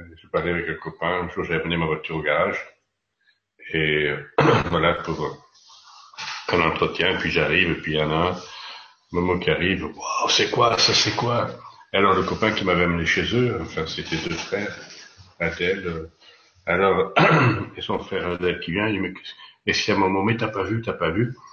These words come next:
Ces deux frères, hein, ils sont, ils travaillent ensemble, ils sont super sympas. Il y en a un qui était,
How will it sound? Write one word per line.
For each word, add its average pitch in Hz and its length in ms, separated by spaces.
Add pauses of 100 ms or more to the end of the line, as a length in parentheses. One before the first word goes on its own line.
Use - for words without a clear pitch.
(160)
Ces 92 160
deux 110 140
frères, 107 400
hein, 90 160
ils 90 80
sont, 87 300 (640)
ils - 40
travaillent 90 300
ensemble, 101 380
ils - 60
sont 87 100
super 87 300
sympas. 82 380
Il 104 60
y 98 40
en 95 80
a 98 60
un 95 80
qui - 180
était, 80 340